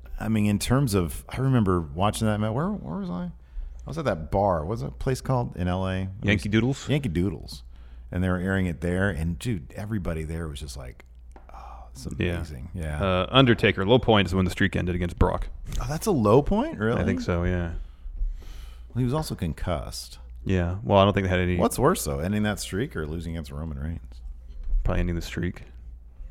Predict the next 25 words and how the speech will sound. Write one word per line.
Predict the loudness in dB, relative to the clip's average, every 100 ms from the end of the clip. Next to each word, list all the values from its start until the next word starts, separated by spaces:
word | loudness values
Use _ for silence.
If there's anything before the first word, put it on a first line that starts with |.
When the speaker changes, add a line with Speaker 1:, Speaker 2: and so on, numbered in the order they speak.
| -16 -20 -20 -18 -10 -6 -4 4
Speaker 2:
Everybody | 6 6
loses | 0 -2
the | 2
Roman | 2 2
Reigns | 2 2
these | 0 0
days. | 0 0
Speaker 1:
I | -10 -14 -12 -6
wonder | -4
if | -4
he, | -4
but | 2 0 0
I | -2
know, | -2
but | -2
it's | -6 -6
against | -8 -10 -8
Brock. | -4 -2 -2 -2
I |
feel | -2 2
like | 2 2
Undertaker | 0 0 0 0 0
as | -2
a | -4
professional | -6 -2 -2 0 -2 -2